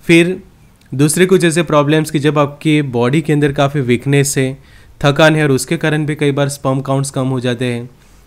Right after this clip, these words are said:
तो उसको भी ट्रीट करता है ये मेडिकेशन। फिर जब आपकी इम्यूनिटी कम होती है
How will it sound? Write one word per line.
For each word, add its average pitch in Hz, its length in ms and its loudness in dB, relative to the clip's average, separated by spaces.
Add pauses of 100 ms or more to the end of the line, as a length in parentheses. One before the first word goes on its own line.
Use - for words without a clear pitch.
(120)
तो 165 60 -2
उसको 165 380 2
भी 180 140 2
ट्रीट 156 240 -2
करता 151 280 -2
है 147 120 0
ये 143 80 0
मेडिकेशन। 131 680 -2 (460)
फिर 151 120 0
जब 170 160 2
आपकी 165 280 2
इम्यूनिटी 156 420 2
कम 151 180 -2
होती 143 300 -4
है 139 260 -6